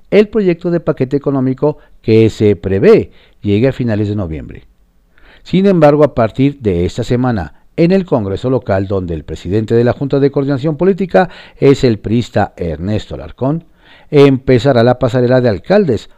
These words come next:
para pedir presupuesto para el próximo año, lo cual se espera que no sea nada terso,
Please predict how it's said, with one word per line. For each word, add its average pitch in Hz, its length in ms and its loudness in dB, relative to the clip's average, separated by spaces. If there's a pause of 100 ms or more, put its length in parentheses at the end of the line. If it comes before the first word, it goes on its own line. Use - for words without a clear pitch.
(160)
para 160 260 0
pedir 123 320 0
presupuesto 123 760 -6 (200)
para 107 160 -2
el 78 100 -6
próximo 104 500 -4
año, 87 280 -10 (440)
lo 185 180 -2
cual 196 320 2 (140)
se - 200 -4
espera 101 520 -2 (280)
que 85 220 -4
no 117 240 -2
sea 107 320 -2
nada 123 560 -2
terso, 220 480 -2